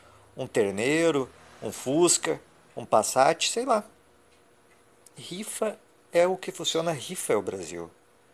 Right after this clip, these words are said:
Outro esquema legal seria trocar Mega Sena por jogo do bicho, porque a gente não pode ficar querendo transformar o jogo do bicho em coisa,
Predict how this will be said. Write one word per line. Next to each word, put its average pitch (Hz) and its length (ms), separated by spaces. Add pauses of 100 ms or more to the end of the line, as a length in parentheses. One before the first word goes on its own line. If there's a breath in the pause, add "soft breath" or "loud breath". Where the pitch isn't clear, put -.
(600 soft breath)
Outro 156 240
esquema 170 380
legal 139 260
seria 151 240
trocar 139 320
Mega 147 340
Sena 143 460 (580 soft breath)
por 143 120
jogo 135 240
do 135 100
bicho, 113 420 (120)
porque 156 360 (200)
a - 40
gente 147 160
não 156 140
pode 170 280
ficar 135 300
querendo 135 480 (680 soft breath)
transformar 131 420
o 143 40
jogo 123 140
do 107 140
bicho 131 300
em 127 80
coisa, 101 920